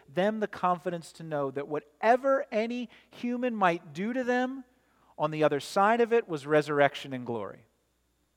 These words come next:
It gave them an eternal hope that could never be taken away. You see that in Stephen. Back to what I read at the end of chap-,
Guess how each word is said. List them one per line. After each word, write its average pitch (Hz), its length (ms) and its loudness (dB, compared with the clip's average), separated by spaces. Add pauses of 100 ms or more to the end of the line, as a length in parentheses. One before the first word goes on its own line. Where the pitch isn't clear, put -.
(360)
It 156 220 -6
gave 208 400 -2
them 196 300 -4
an 165 80 -8
eternal 175 420 -6
hope 156 280 -4
that 139 120 -6
could 135 160 -8
never 127 240 -4
be 117 140 -12
taken 110 320 -12
away. 98 220 -16 (1000)
You 185 120 -8
see 285 400 -4
that 220 220 -2
in 202 140 -4
Stephen. 214 480 -4 (1500)
Back 240 260 4
to 233 100 -2
what 202 300 2
I 185 100 10
read 175 240 6
at 156 60 0
the 160 120 -4
end 160 160 -2
of 143 80 -8
chap-, 151 320 -2